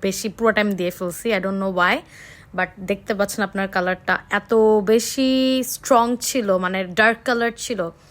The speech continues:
এরপর আমি প্লেটে সার্ভ করে নিচ্ছি, I mean বাটিতে। এখন আমি হচ্ছে এটা ট্রাই করব। আর আরেকটা মশলা আছে, এটা হচ্ছে লাস্টে দিতে হয়, and I think এটাতে আর একটু বেশি স্পাইস থাকে, but এটা আমি জানতাম না, so আমি দিয়ে দিছি।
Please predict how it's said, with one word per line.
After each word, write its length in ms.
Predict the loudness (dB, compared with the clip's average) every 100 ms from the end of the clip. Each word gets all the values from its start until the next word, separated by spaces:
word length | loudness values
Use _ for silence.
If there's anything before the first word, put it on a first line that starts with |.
| -20 -16 -6
এরপর 180 | -2 0 0
আমি 140 | -2 -4 -6
প্লেটে 240 | -6 -6 -4
সার্ভ 180 | -4 -4 -4
করে 140 | -2 -2
নিচ্ছি, 160 | -2 -2
I 20 | -2
mean 120 | -2 -2
বাটিতে। 380 | -4 -6 -6 -6 -6 -18 -20 -20 -10 -8
এখন 140 | -4 -2
আমি 100 | -2
হচ্ছে 140 | -4 -4
এটা 120 | -6 -4
ট্রাই 200 | -2 0 -2 -6
করব। 240 | -6 -6 -8 -10 -12 -18 -4
আর 80 | -2 0
আরেকটা 220 | 0 0 0
মশলা 280 | -2 0 0 0
আছে, 180 | 0 -4 0
এটা 100 | -2
হচ্ছে 160 | -2 -2
লাস্টে 260 | -2 -2 -2 -2 -4
দিতে 180 | -4 -2
হয়, 160 | 0 -2 -6 -18 -4
and 80 | -4 0 -2
I 40 | 0
think 120 | -2 0
এটাতে 220 | 0 2 2 2 2
আর 60 | 2 2
একটু 140 | -2 -2 -2
বেশি 180 | 0 -4
স্পাইস 280 | -2 -2 -2 -4
থাকে, 160 | -6 -4
but 80 | -6
এটা 100 | -4 -4
আমি 80 | -2
জানতাম 320 | -4 -6 -8 -8
না, 60 | -10 -4
so 60 | -2
আমি 100 | -2 -4
দিয়ে 120 | -6 -6
দিছি। 260 | -12 -12